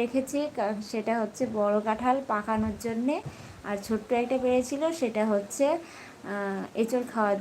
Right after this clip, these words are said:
জন্যে। তো ছোটোটা রান্না করেছি আর বড়টা আছে, চলে এসো। আসলে এই যে ঝড় হবে শুনছি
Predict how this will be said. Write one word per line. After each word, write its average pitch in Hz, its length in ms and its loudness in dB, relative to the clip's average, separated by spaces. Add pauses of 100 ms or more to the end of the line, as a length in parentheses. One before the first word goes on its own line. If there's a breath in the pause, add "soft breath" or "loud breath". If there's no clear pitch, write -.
জন্যে। 185 320 -2 (180)
তো 208 80 -4 (400)
ছোটোটা 214 320 0 (420)
রান্না 208 300 2
করেছি 247 300 0
আর 240 120 0
বড়টা 202 320 4 (120)
আছে, 190 200 -8 (680)
চলে 247 220 2 (120)
এসো। - 180 -6 (2750 loud breath)
আসলে 240 380 2 (100)
এই 247 140 4
যে 262 60 8 (120)
ঝড় 202 320 6
হবে 226 180 4 (120)
শুনছি 247 360 -2